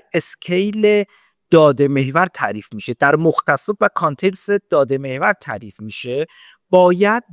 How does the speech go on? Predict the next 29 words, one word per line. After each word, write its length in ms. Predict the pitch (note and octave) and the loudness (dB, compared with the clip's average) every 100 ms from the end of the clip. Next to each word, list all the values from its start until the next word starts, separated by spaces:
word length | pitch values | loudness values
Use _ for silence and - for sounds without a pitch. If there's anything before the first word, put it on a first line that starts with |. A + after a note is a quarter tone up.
| D#3 | 2
به 100 | F#3 | 2
گذشته‌اش، 840 | E3+ D3+ D#3 D3+ - F3+ - - | 4 2 2 2 0 -2 -2 -4
به 140 | - D#3 | 0 0
بی 240 | C#3 D3+ - | 0 -8 -2
آی 200 | F3 F#3+ _ | 0 0 _
اندازهٔ 560 | C#3+ D#3 D#3 D#3 C#3 F3+ | 0 2 2 2 2 -2
همون، 420 | F3 F#3 F#3+ D#3 C3+ _ _ _ _ _ _ | 0 2 2 0 -6 _ _ _ _ _ _
آه، 480 | G2+ G#2 G#2 G2+ - - | -6 -6 -6 -8 -10 -12
آه، 420 | - - B2 A#2 G#2+ C3 C3 - | -10 -4 -2 -2 -4 -10 -10 -2
آینه 380 | D#3 C#3 C3 D3+ | 4 4 4 4
نگاه 340 | A3 B3 A3 - | 2 4 2 2
کنه، 300 | F3 E3 D3+ | -2 0 -2
همونقدر 600 | - E3+ A3 G#3+ G#3+ G3 | 0 2 4 4 2 2
بهش 260 | G3+ - - | 0 0 -6
اهمیت 680 | F3+ G3+ F#3 F#3 F#3 - - | -6 -2 2 2 0 -4 -6
بده 340 | F#3 F#3 F3+ F3 - - - | -4 -2 -2 -4 -14 -18 -2
و 100 | E3 | 0
بیشتر 440 | F3 F3+ - A#3+ | 0 0 2 2
تمرکز 640 | B3 - F3+ F3 E3 G#3+ G3+ | 0 -2 -6 -6 -4 0 4
و 40 | |
وقتش 460 | F#3 G3 G#3+ A3+ G#3 | 4 2 -2 -6 -4
رو 60 | |
بذاره 260 | G#3+ G#3+ A3 | -2 2 2
رو 80 | G3+ | 2
اون 260 | G3+ A3 A#3 | 2 4 4
شیشهٔ 480 | - F#3+ - G3+ G#3+ | 2 -6 -4 -2 2
بزرگ 440 | F#3+ F3 A#3 A#3 - | 2 2 0 -4 -6
که 120 | A3 | -4
قراره 520 | G#3+ E3+ D#3+ F#3+ G3+ | 0 0 0 -2 -4